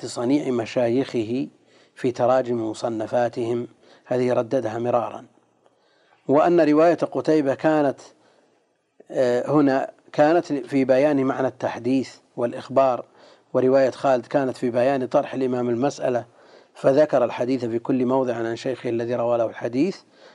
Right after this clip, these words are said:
لذلك الأمر، فإنها غير مقبولة. ولم نجد عن أحد ممن عرف حال البخاري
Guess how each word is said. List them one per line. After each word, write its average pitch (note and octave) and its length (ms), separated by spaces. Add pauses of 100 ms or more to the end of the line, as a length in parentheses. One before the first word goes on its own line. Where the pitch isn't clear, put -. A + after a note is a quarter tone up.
(140)
لذلك B2+ 520
الأمر، B2 480 (640)
فإنها C3 680
غير B2+ 360
مقبولة. A#2+ 720 (1400)
ولم C#3+ 440
نجد C#3+ 360 (180)
عن C3 220
أحد D3+ 420
ممن C3+ 500
عرف D3+ 380
حال D#3+ 400
البخاري D3 720